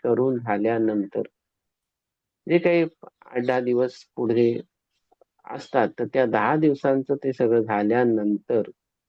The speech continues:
मणिराम बाबांनी नाचणगाव सोडलं आणि पुन्हा ते बग्गीला आले.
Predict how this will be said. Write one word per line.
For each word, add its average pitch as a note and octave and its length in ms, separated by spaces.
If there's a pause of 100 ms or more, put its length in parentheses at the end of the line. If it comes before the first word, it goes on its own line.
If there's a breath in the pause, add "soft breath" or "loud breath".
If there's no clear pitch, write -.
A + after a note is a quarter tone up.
(160)
मणिराम A#2+ 540
बाबांनी A2 680 (480)
नाचणगाव A2+ 760
सोडलं A2+ 600
आणि A2 220 (100)
पुन्हा A2 260 (100)
ते C#3+ 100
बग्गीला G#2 540
आले. - 120